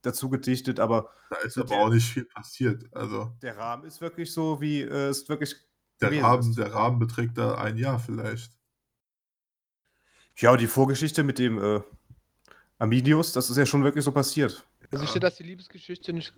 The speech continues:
Speaker 3: genauso passiert ist?
Speaker 2: Ja. Also ich find's
Speaker 3: Wer weiß.
Speaker 2: also man merkt halt, dass es eine deutsche Produktion ist und ich find's relativ schwach.
Speaker 1: Ich war echt zufrieden und fand's wirklich gut.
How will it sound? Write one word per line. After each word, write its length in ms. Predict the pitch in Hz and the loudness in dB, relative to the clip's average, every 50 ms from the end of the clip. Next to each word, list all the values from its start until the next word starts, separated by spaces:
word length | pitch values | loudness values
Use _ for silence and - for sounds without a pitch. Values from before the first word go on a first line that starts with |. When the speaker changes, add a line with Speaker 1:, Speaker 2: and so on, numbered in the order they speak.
| - | -10
Speaker 3:
genauso 300 | - 139 135 135 143 147 | -8 -4 -4 -4 -4 -6
passiert 400 | - - 139 - - 156 156 - | -8 -10 -10 -8 -8 -8 -8 -8
ist? 260 | 233 226 - - - - _ _ | -10 -12 -14 -14 -20 -20 _ _
Speaker 2:
Ja. 200 | 120 120 - 139 _ _ _ _ _ _ _ _ _ _ _ _ _ _ _ | -18 -18 -18 -20 _ _ _ _ _ _ _ _ _ _ _ _ _ _ _
Also 260 | _ 104 110 110 117 110 | _ -2 2 4 4 2
ich 120 | 113 - | 2 2
find's 500 | - 120 110 101 - - - - - - | 0 -2 -2 -2 -4 -10 -14 -16 -18 -18
Speaker 3:
Wer 120 | - 120 123 | -20 -20 -16
weiß. 260 | 131 135 139 143 - _ _ _ _ _ _ _ _ _ _ _ _ _ | -14 -14 -14 -14 -18 _ _ _ _ _ _ _ _ _ _ _ _ _
Speaker 2:
also 260 | - 120 113 117 113 | 0 2 4 4 4
man 240 | 107 110 107 107 107 | 2 2 -2 -2 2
merkt 220 | 113 123 123 123 113 | 4 4 4 4 2
halt, 80 | 107 | 0
dass 100 | 101 98 | 0 -2
es 60 | - | -4
eine 40 | 113 117 110 113 | -2 -2 -2 -2
deutsche 140 | 117 113 | -2 -4
Produktion 540 | 117 - 113 101 - - - 110 107 110 110 104 | -6 -6 -8 -8 -8 -8 -4 -4 -2 -2 -4 -6
ist 180 | 104 104 - | -8 -10 -12
und 100 | 110 107 | -12 -12
ich 120 | 107 110 - | -12 -14 -12
find's 260 | - 113 110 - - | -12 -12 -12 -12 -12
relativ 340 | - 107 113 117 - 120 120 - | -12 -10 -10 -10 -10 -12 -14 -14
schwach. 400 | - - 117 113 113 117 - - _ _ _ _ _ _ _ _ _ _ _ _ _ - | -12 -8 -6 -6 -6 -8 -10 -16 _ _ _ _ _ _ _ _ _ _ _ _ _ -2
Speaker 1:
Ich 180 | 127 120 - - | 0 0 6 8
war 340 | 131 127 110 - - - - - | 8 8 8 4 -2 -10 -8 -6
echt 220 | 127 - - - | -6 -6 -6 -8
zufrieden 420 | - 117 - - 127 123 120 127 120 | -8 -10 -8 -6 -6 -4 -4 -4 -6
und 120 | 104 107 | -4 -2
fand's 200 | - 120 110 - | -2 -2 -2 -2
wirklich 300 | 123 123 123 - - - | -4 -6 -6 -8 -12 -10
gut. 200 | 117 113 - - | -10 -10 -10 -12